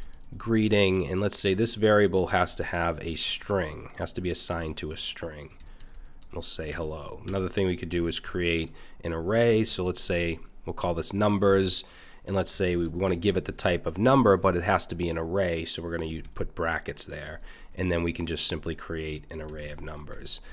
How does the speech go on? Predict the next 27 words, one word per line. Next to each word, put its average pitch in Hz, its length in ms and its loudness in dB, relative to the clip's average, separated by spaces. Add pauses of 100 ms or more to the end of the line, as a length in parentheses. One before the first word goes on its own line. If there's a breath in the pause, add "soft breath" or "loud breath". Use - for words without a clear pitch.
(140)
So - 140 -2
this 131 200 6
is 123 120 4
valid 107 400 8
TypeScript. 87 640 4
Now 95 220 6
to - 160 0
compile 123 640 4
it, 90 180 0 (360 loud breath)
we 104 100 -2
can 101 140 -2
use 98 220 2
our 85 140 4
TypeScript - 580 0
compiler, 87 800 0
and 92 120 0
we 90 100 0
can 90 240 0
put 95 180 0
in 92 160 4
the 85 80 0
name 90 240 0
of 87 60 0
the 82 80 -4
file, 82 420 -4
which 85 160 -4
is 82 160 -6